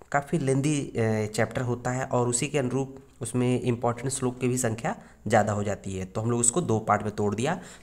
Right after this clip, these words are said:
पहला पार्ट आपके सामने आ चुका है, दूसरा पार्ट यहाँ पर हम लोग स्टार्ट कर रहे हैं। तो यहाँ देख रहे होंगे, इसी सीरीज में देखेंगे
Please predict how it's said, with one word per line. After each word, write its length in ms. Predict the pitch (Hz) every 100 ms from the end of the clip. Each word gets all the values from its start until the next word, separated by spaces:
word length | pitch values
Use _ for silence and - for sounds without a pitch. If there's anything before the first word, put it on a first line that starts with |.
| -
पहला 220 | 113 110
पार्ट 220 | 110 107
आपके 200 | 101 -
सामने 340 | 101 95 95
आ 160 | 92 113
चुका 260 | 113 127 139
है, 120 | 147
दूसरा 260 | 120 107
पार्ट 240 | 101 104 98
यहाँ 160 | 101
पर 140 | 101 165
हम 140 | 165
लोग 260 | 139 170 -
स्टार्ट 300 | - 95 95
कर 160 | -
रहे 120 | - 190
हैं। 80 | - - - - -
तो 60 | 202
यहाँ 120 | 233
देख 200 | 226 220
रहे 100 | 208
होंगे, 240 | 208 220 - - -
इसी 180 | 131
सीरीज 280 | 131 120 120
में 80 | 123
देखेंगे 420 | 110 113 113 139